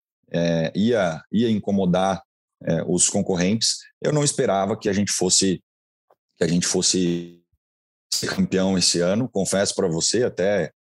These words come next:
é uma coisa que o Luciano fala muito, que no início ele não me colocava como um dos, dos nomes aí que, que seriam os favoritos ao título. Eu também não, não me colocava,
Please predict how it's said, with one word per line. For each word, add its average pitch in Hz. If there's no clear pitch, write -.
é 87
uma 87
coisa 92
que -
o 90
Luciano 92
fala 95
muito, 92
que -
no 92
início 92
ele 98
não 95
me 95
colocava 90
como 92
um 98
dos, 92
dos 87
nomes 92
aí 92
que, 92
que -
seriam 95
os 90
favoritos 90
ao 92
título. 95
Eu 113
também 110
não, 101
não 98
me 101
colocava, 95